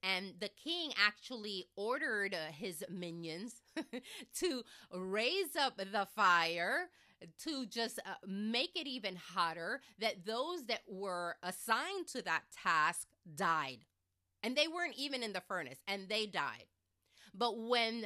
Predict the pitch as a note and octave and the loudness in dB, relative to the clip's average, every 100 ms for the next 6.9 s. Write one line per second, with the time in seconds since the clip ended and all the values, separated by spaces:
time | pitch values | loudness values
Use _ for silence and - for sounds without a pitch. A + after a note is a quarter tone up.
0 | F3+ F#3+ F3 G#3 G3+ G3 - - B3 D#4+ | -6 -8 -4 -2 0 -2 -6 -10 -4 -2
1 | G4 D4+ B3 A3+ F#3+ D#3+ D3+ D#3+ C#3 F3 | 0 0 -2 -2 -2 -2 -4 -8 -2 4
2 | F#3+ C#4 E4+ - G#3 E3 - D3+ C3 A#2 | 4 4 -2 -6 -6 -8 -8 -12 -10 -8
3 | C#3+ F#3 - - _ _ _ _ _ _ | -6 -6 -10 -18 _ _ _ _ _ _
4 | _ _ _ _ A#3 A#3 A3+ - - D4+ | _ _ _ _ -2 0 0 -2 -2 -2
5 | - A#3+ D4 - D#4+ C#4+ D4+ - A#3 - | -2 -2 -4 0 0 0 -6 -6 -8 -6
6 | G3+ G#3 C4+ A3 F#3 F#3+ G3+ A3+ F#3 | -6 -4 -4 -6 -6 -10 -6 -6 -6